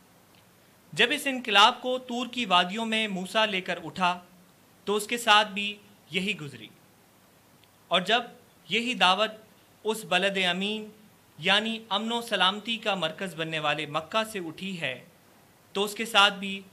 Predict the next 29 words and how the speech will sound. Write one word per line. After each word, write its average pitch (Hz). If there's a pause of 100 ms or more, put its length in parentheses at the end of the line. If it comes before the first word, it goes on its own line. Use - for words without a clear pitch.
(320)
यही 196
कुछ 196
हो 139
रहा 127
है। 120 (1400)
ये 202
कशमकश 262 (200)
इसलिए 233
होती 208
है 180 (800)
कि 190
हमने 208
इंसान 190
में 196 (520)
इस 233
अमर 226
की 240
सलाहियत 214
रख 185
दी 160
है 131 (800)
कि 196
ये 214
अपनी 196
ज़ात 165
की 202
नश्व 170
नुमा 156
करे, 202